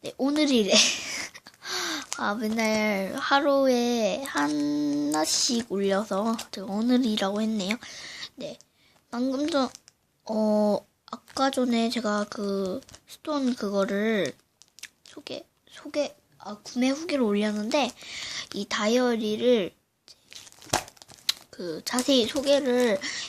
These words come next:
해드린다고 제가 했잖아요. 그래서 오늘 소개를 해드리려고 하고요.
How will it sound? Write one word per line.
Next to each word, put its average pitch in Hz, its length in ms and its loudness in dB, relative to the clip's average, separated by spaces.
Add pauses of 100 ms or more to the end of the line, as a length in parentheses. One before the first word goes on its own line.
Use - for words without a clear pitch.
(100)
해드린다고 285 500 0
제가 220 240 -4
했잖아요. 262 680 2
그래서 226 380 -4
오늘 196 200 -6
소개를 262 380 -2
해드리려고 240 500 0
하고요. 240 280 -4